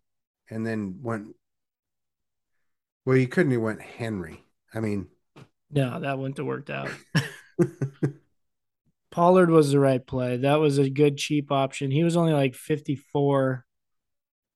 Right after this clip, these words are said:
Speaker 2: No, I don't know. We'll come back. We'll come back. We'll bounce back. We'll, we'll be in, we'll make double digit money this year. I can feel it.
Speaker 1: I was wrong. Kenny Baker.
Speaker 2: Baker.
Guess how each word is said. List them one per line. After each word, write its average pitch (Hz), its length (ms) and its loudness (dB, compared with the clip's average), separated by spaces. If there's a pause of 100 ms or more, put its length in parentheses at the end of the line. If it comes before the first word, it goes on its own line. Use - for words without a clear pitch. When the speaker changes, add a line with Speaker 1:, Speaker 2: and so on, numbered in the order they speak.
(2000)
Speaker 2:
No, 170 100 0
I 160 160 4
don't - 160 -6
know. - 120 -10
We'll 175 180 6
come 208 240 4
back. 139 340 0
We'll 175 120 -4
come 190 200 0
back. 147 320 0
We'll 165 120 4
bounce 170 320 4
back. 143 340 0
We'll, 156 320 2 (220)
we'll 185 140 4
be 233 200 6
in, 196 180 4
we'll 233 120 4
make 320 200 2
double 233 240 2
digit 202 280 0
money 180 260 -4
this 143 240 -4
year. 135 140 -4
I 147 120 -2
can 170 160 -2
feel 156 240 0
it. - 80 -10 (520)
Speaker 1:
I 156 100 6
was 175 180 8
wrong. 160 380 8
Kenny 165 320 4
Baker. 135 580 2 (400)
Speaker 2:
Baker. 143 760 4